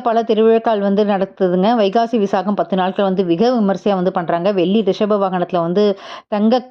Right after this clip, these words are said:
அ, கலச வாகனத்திலயும் வந்து சுவாமி புறப்பாடு வந்து இருக்கு. அஞ்சாம் நாள் வந்து பாத்தீங்கன்னாக்க, தேர் அகலமாக இருப்பதனால யாரும் தெருவுல கடந்து செல்ல முடியாத அளவுக்கு தேர் வந்து அவ்வளோ சூப்பரான ஒரு தேர் வந்து இந்த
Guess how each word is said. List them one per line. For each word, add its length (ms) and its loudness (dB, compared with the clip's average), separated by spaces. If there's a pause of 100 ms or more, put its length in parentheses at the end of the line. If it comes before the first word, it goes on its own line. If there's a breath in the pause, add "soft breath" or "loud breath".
(140)
அ, 460 0
கலச 300 -2
வாகனத்திலயும் 540 0
வந்து 440 2
சுவாமி 340 -2
புறப்பாடு 480 -2
வந்து 220 0
இருக்கு. 460 2
அஞ்சாம் 360 2
நாள் 440 -2 (100)
வந்து 200 -6
பாத்தீங்கன்னாக்க, 640 -2 (680 soft breath)
தேர் 420 2
அகலமாக 760 0
இருப்பதனால 680 0 (160)
யாரும் 400 0 (120)
தெருவுல 360 2
கடந்து 400 0
செல்ல 240 2
முடியாத 480 0
அளவுக்கு 380 0
தேர் 260 2
வந்து 260 2
அவ்வளோ 200 2 (120)
சூப்பரான 440 0
ஒரு 200 2
தேர் 280 0
வந்து 320 0
இந்த 160 -2